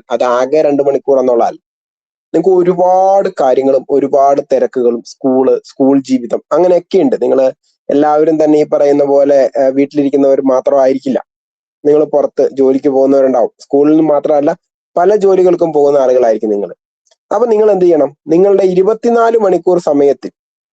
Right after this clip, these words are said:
നിങ്ങളുടെ ജോലി ചെയ്യുന്ന സമയം മാറ്റി വെച്ചിട്ട് ഒരു രണ്ടു മണിക്കൂർ സമയം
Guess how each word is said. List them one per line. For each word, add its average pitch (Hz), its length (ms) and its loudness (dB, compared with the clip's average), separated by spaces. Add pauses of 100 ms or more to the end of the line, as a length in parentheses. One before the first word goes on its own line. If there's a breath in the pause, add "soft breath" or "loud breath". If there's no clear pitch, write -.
(120)
നിങ്ങളുടെ 151 300 0
ജോലി 156 380 0
ചെയ്യുന്ന 160 380 0
സമയം 151 400 0
മാറ്റി 143 300 0
വെച്ചിട്ട് 147 360 -2 (1000)
ഒരു 233 200 2
രണ്ടു 220 420 0
മണിക്കൂർ 185 460 0
സമയം 143 340 0